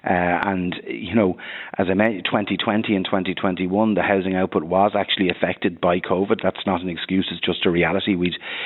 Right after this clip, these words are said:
uh, you know, two very significant construction shutdowns. Um, but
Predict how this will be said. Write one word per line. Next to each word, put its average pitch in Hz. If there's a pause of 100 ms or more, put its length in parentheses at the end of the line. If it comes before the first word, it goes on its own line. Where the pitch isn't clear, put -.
(240)
uh, 90
you 92
know, 90 (220)
two 98
very 92
significant 90
construction 90
shutdowns. 87 (500)
Um, 98 (340)
but 107